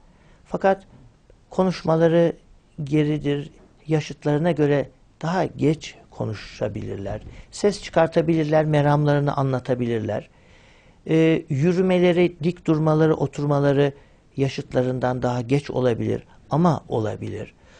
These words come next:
Protezler gereklidir oturabilmeleri, dik durabilmeleri için. Bunların da değişik, e, formları var, değişik şiddette olanları var. Ve biz beyin cerrahları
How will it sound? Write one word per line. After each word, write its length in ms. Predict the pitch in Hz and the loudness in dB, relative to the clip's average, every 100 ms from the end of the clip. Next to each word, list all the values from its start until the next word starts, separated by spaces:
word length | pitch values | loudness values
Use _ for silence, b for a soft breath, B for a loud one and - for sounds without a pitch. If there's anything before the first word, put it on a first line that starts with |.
| b - | b 0
Protezler 640 | 175 170 170 151 160 160 | 2 4 2 2 4 2
gereklidir 800 | 139 135 131 - 123 127 123 - _ _ _ _ _ _ _ - | 2 2 2 -2 0 0 0 -6 _ _ _ _ _ _ _ -8
oturabilmeleri, 920 | 127 - 131 117 113 117 110 110 110 | -8 -4 -4 -2 -4 -4 -4 -4 -6
dik 200 | 113 - | -8 -8
durabilmeleri 640 | 113 110 104 104 104 107 104 | -6 -6 -6 -10 -10 -10 -10
için. 340 | - - 131 B B B B B - | -12 -14 -14 B B B B B -6
Bunların 500 | 175 220 208 220 220 - - - - - 165 | -2 2 2 0 -4 -10 -20 -20 -20 -14 0
da 240 | 151 170 - | 4 4 2
değişik, 580 | 151 156 131 - - - - - - - | 2 2 2 0 -4 -8 -18 -18 -18 -8
e, 200 | 135 123 - | -4 -4 -6
formları 680 | - 170 156 156 156 160 | 0 2 4 4 4 4
var, 220 | 110 101 117 | 2 0 0
değişik 480 | 139 135 175 - - b b b b - - | 0 0 -4 -6 -14 b b b b -18 -14
şiddette 640 | - 165 139 151 - 202 | -2 0 2 0 2 0
olanları 640 | - 120 104 101 98 98 | 2 2 0 -4 -8 -2
var. 240 | 139 208 - B B B B B | 0 0 -6 B B B B B
Ve 220 | 160 185 196 | 2 2 2
biz 240 | 220 170 | -2 2
beyin 240 | 180 202 | 2 4
cerrahları 720 | 151 127 120 110 107 104 180 | 2 2 2 0 -2 0 0